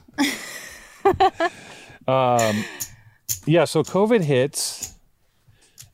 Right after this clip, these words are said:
Speaker 2: Uh, what, what was your, like, where, what was happening in your life when covid hit? What were you doing? Were you single? Did you have a boyfriend?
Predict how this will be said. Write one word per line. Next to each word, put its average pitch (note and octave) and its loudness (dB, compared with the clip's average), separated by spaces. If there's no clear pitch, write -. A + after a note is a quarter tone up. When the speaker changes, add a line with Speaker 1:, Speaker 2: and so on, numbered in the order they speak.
Speaker 2:
Uh, A#2+ 0
what, C3 2
what C#3+ 0
was D#3 -4
your, C#3+ 0
like, B2 -2
where, C#3 0
what C3 -2
was D3+ -6
happening A2+ -2
in G2+ -2
your G2 -4
life F2+ -4
when F2 -12
covid E2 -12
hit? D#2 -16
What G2+ -6
were A#2 -4
you G2+ -2
doing? G#2+ -2
Were F#2+ -4
you F2 -6
single? A2 0
Did F#2+ -6
you G2 -4
have F2 -6
a F2 -12
boyfriend? G#2 -4